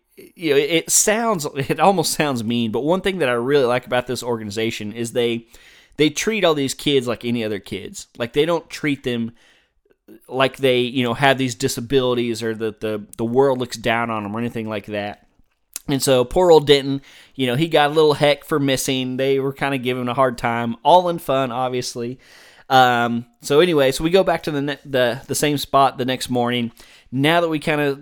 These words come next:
know where the deer are coming from, I pulled the blind up. I kinda turned it about forty-five degrees, so we're more set up for that direction.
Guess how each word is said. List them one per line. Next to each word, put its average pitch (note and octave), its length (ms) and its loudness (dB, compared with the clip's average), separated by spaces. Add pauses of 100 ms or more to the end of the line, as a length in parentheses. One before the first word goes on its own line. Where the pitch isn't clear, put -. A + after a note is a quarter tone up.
(120)
know C#3+ 320 6
where C#3+ 200 4
the B2 120 -2
deer B2+ 260 2
are A#2 40 -6
coming A#2+ 280 -4
from, A#2 320 -4
I A2 80 -2
pulled D#3 300 -2
the C3+ 80 -6
blind C3 360 0
up. B2+ 220 -4
I A2+ 60 -10
kinda C#3+ 220 -2
turned C#3+ 360 -2
it C#3 120 0
about B2 260 -2
forty-five C3+ 480 0
degrees, B2+ 500 -6
so A2 100 -8
we're G2+ 140 -6
more B2+ 400 -2
set B2+ 240 -4
up A#2+ 140 -6
for A#2+ 100 -10
that B2+ 200 0
direction. A#2+ 580 -4